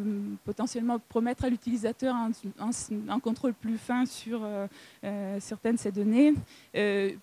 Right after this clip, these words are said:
permet de conduire des opérations sur sa machine avant que ces données ne sortent, euh, de l'ordinateur, grâce à un certain nombre de, de, de techniques de chiffrage en local, par exemple. Euh, mais aussi, euh,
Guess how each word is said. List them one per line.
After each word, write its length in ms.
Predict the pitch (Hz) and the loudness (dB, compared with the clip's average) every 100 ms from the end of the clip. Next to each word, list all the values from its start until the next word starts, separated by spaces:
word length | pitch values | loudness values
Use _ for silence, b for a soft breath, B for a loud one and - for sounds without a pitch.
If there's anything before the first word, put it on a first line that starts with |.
| 202 208 | -12 -4
permet 260 | - 214 233 | -2 0 -2
de 80 | 220 | -4
conduire 380 | 208 233 233 233 | -2 -2 -2 -6
des 160 | 254 | -6
opérations 580 | 240 240 240 233 - 240 | -6 -6 -8 -8 -4 -6
sur 420 | - - 240 220 | -6 -10 -6 -6
sa 200 | 214 240 | -6 -4
machine 500 | 233 226 - 262 240 220 | -4 -4 -2 2 2 0
avant 280 | 220 226 240 | -6 -2 -4
que 260 | - 254 220 | -4 -4 -4
ces 180 | 196 226 | -4 -6
données 240 | 214 220 | -4 -2
ne 120 | 226 208 | -2 0
sortent, 420 | - 226 - - 196 B B B | 2 2 0 -10 -10 B B B
euh, 260 | 202 196 196 | -6 -4 -2
de 100 | 190 | 0
l'ordinateur, 680 | 196 190 208 202 - 233 277 294 269 208 | 0 0 -4 -6 -2 2 2 2 0 -6
grâce 160 | 214 | -8
à 40 | 190 | -8
un 40 | |
certain 240 | 202 202 | -10 -12
nombre 200 | 202 208 | -10 -8
de, 400 | 202 196 190 190 | -8 -8 -8 -8
de, 60 | 196 190 190 180 | -10 -8 -12 -8
de 100 | 190 _ _ | -10 _ _
techniques 360 | - 214 196 | -6 -6 -6
de 80 | 196 | -12
chiffrage 380 | 190 202 - 202 | -10 -12 -10 -8
en 80 | 196 | -8
local, 320 | 196 208 254 | -10 -6 -4
par 140 | 254 | -4
exemple. 300 | 220 196 269 - B B B B - | -6 0 0 0 B B B B -2
Euh, 320 | 233 226 220 214 _ - | 2 2 0 -2 _ 6
mais 280 | 233 277 311 | 8 8 6
aussi, 400 | 226 233 311 339 - | 0 -2 2 0 2
euh, 400 | 220 214 214 | 0 0 -2